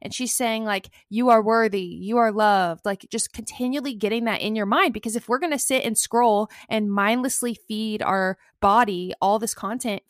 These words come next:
feed your body good stuff. Feed your body some enlightening, en-, li-, what?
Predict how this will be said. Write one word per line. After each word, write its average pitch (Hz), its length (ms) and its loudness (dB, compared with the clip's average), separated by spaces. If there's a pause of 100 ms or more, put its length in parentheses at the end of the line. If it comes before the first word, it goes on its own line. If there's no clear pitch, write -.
feed 240 220 -4
your 370 80 2
body 320 320 2
good 220 260 -6
stuff. - 320 -6
Feed 208 240 -8
your 277 120 -6
body 254 460 0 (280)
some 240 400 -2 (420)
enlightening, 233 720 0 (240)
en-, 226 240 -4 (220)
li-, 196 200 -6 (300)
what? 208 400 -10